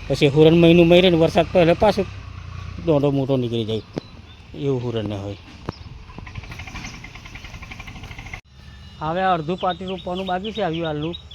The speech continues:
આલુ કદ બાકી છે. હવે એ અમને એને રોપી દઈએ અને બપોર પછી ખાતર નાખી દેવું છે. હવે ખાતર નાખવાનું ટાઈમ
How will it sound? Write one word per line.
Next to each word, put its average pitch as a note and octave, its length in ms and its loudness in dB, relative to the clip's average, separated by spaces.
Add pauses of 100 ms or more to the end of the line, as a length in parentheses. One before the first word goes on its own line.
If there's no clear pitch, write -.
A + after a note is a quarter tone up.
(120)
આલુ F3 180 -6
કદ F3+ 180 -6
બાકી C#3+ 240 -4
છે. D3+ 120 2
હવે G#2 140 -6 (560)
એ D3 140 -4
અમને E3 240 0
એને E3+ 120 0 (480)
રોપી D#3+ 260 -4
દઈએ G3+ 160 2 (800)
અને D3 140 -2 (160)
બપોર E3 220 -2
પછી D#3+ 280 -4
ખાતર D#3 200 -4
નાખી D3+ 280 -4
દેવું A#2+ 180 -8
છે. B2 80 -8
હવે A2 180 -8 (880)
ખાતર D3 220 -6
નાખવાનું D3+ 840 -4 (400)
ટાઈમ C#3+ 220 -8